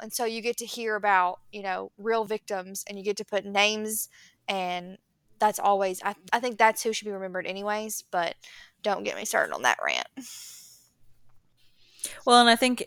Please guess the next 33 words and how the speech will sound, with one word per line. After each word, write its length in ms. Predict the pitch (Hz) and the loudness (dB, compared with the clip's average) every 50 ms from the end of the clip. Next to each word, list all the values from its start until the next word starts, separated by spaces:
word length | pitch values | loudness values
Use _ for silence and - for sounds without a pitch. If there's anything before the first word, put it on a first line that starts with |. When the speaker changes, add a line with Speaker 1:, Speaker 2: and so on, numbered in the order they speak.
| - _ - | -10 _ 0
Speaker 2:
especially 540 | - 180 - - - 233 233 - 202 165 165 | 0 0 2 4 4 4 4 4 0 -2 -2
in 80 | 170 | -2
your 180 | 165 175 180 175 | 0 0 0 2
life, 340 | 165 156 151 151 160 156 - | 2 2 2 2 2 0 2
that 320 | 170 160 156 151 - - | 2 2 2 2 0 -6
kinda 240 | - 208 185 170 165 | -4 -4 -2 -2 -2
helps 340 | 165 175 165 156 - - - | 0 -2 -2 -2 -2 -4 -4
you 400 | 170 160 156 156 151 151 156 - - - - - - _ _ | -2 -2 -2 -2 -4 -6 -8 -10 -12 -20 -20 -20 -20 _ _
be 80 | 175 | 2
able 140 | 180 160 165 - | 2 2 2 2
to 100 | - 160 | 4 4
advocate 540 | 160 156 147 160 156 - 160 147 139 - | 4 4 4 0 -4 -2 -2 -2 -2 -2
for 400 | - - 160 156 160 151 151 156 | -2 -4 -2 -2 0 -2 -2 -4
future 320 | - - 180 165 - 175 156 | -4 -4 -6 -4 -4 -4 -2
victims 540 | 147 156 151 - 170 156 151 147 156 - - | -2 -4 -4 -2 -4 -4 -4 -4 -4 -6 -4
and 120 | 156 156 | -2 0
stuff 180 | - - 156 - | 0 0 0 -2
like 120 | 147 147 | -4 -2
that, 180 | - 151 147 151 | 0 0 0 0
that 180 | - 151 - - | -2 -4 -4 -2
you 100 | 160 165 | -2 -2
have 160 | 151 151 - | -2 -2 -2
to 80 | 156 | -2
encounter 720 | - 151 147 151 - - 160 156 156 156 156 156 156 151 | -4 -2 -4 -6 -4 -2 -2 0 0 -2 -2 -2 -2 -2
and, 300 | 147 143 147 147 147 156 - - - - - - | -2 -2 -4 -6 -8 -10 -14 -18 -20 -20 -10 -6
and 120 | - 165 | -2 0
stuff 200 | 160 - 175 170 | 2 2 2 2
like 140 | - 151 156 - | 2 -2 0 2
that, 180 | 160 156 - - | 0 0 0 -2
to 80 | - 156 | -2 -2
be 100 | 165 160 | -2 -2
able 200 | 151 147 143 143 | -2 -2 -4 -4
to 400 | - - 143 143 143 143 143 - | -2 -2 0 0 0 0 -2 -4